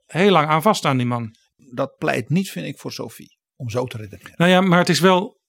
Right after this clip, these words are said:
Speaker 1: natuurlijk Orbán die ook zorgt dat hij door allerlei foefjes geholpen wordt om wat langer aan de macht te, te blijven. De kieswet, die is, eh, veranderd ten nadele van kleinere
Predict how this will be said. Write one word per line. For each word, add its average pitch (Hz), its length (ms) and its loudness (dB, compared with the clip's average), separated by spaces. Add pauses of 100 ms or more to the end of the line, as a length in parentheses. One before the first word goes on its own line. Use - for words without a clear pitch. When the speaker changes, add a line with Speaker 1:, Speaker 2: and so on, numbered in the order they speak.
(140)
Speaker 1:
natuurlijk - 340 -2
Orbán 185 500 4 (120)
die 147 260 -4
ook - 560 -2
zorgt 156 400 2
dat 170 120 0
hij 151 100 0
door 135 140 2
allerlei 139 260 0
foefjes - 580 -2 (300)
geholpen 190 480 2
wordt 143 180 4
om 139 60 -2
wat 131 120 0
langer 131 200 0
aan 131 60 -2
de 123 60 0
macht 123 200 -2
te, 147 200 -8
te 127 100 -6
blijven. 123 340 0
De 135 100 -2
kieswet, - 720 0 (520)
die 143 260 -4
is, - 300 -4
eh, - 100 -16 (200)
veranderd 156 540 -2
ten 143 180 0
nadele 135 480 2
van 123 300 -8
kleinere 120 540 -4